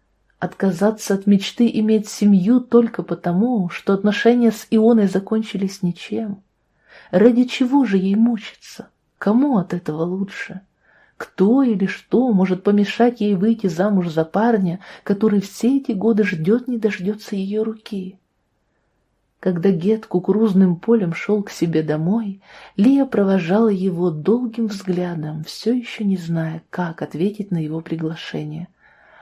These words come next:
"М, надо спросить у мамы, что мне делать", подумала она и, покинув амбар, направилась на скотный двор. Лия нашла маму на веранде.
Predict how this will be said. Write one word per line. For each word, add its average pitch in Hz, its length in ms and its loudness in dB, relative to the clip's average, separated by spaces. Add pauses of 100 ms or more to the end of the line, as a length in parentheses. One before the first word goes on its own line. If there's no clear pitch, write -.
(340)
"М, 190 420 2
надо 180 240 -2
спросить - 580 -14
у 208 60 -6
мамы, 170 480 -4
что - 260 -8
мне 190 220 -4
делать", 170 640 -12 (760)
подумала 185 580 0
она 196 440 -2
и, 254 320 -2
покинув 196 640 -2
амбар, 165 480 -2
направилась 185 800 -4
на 160 100 -6
скотный 165 540 -8
двор. 160 400 -12 (2000)
Лия 294 280 6
нашла 240 440 2
маму 233 300 2
на 233 140 2
веранде. 175 640 0